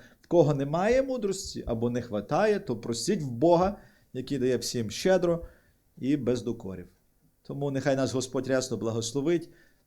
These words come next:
Час спливає. Ми хотіли би мати в кінці, це,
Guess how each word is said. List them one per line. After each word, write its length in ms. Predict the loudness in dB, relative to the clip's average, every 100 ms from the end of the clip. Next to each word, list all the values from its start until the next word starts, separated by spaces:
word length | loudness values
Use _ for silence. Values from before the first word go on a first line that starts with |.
| _ _ _
Час 380 | 0 2 2 -2
спливає. 760 | -2 0 2 2 2 0 -4 -14 -20 _ _ _ _ -20 -4
Ми 380 | 2 4 2
хотіли 380 | 0 0 4 6
би 120 | 4
мати 360 | 2 2 2 0
в 80 | 0
кінці, 440 | -6 -8 -2 -2 -2
це, 120 | -8